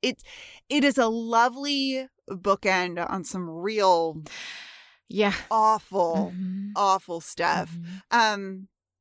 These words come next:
Speaker 1: but in between, in between those conversations with Buffy, we get this little interaction
Speaker 2: Yeah.
Speaker 1: with Willow and Tara outside the magic box where they're ostensibly talking about Buffy.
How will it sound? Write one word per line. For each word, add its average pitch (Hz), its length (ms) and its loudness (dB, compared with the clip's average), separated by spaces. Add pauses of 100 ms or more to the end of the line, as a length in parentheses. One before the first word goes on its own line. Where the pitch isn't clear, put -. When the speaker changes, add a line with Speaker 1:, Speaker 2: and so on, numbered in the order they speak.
(220)
Speaker 1:
but 339 160 4
in 370 160 2
between, 240 800 0 (220)
in 269 100 2
between 262 300 2
those 233 140 -2
conversations 202 640 -2
with 180 120 -12
Buffy, 170 280 -2
we 160 120 -6
get 190 100 -8
this 202 160 -12
little 202 220 -2
interaction 175 960 -4
Speaker 2:
Yeah. - 100 -20 (380)
Speaker 1:
with 202 380 0
Willow 190 280 2
and 175 140 -4
Tara 190 300 2
outside 180 340 0
the 165 60 -8
magic 170 360 -4
box - 460 -4
where 196 300 0
they're 233 380 2 (880)
ostensibly 254 720 0
talking 220 340 2
about 170 240 -2
Buffy. - 520 -2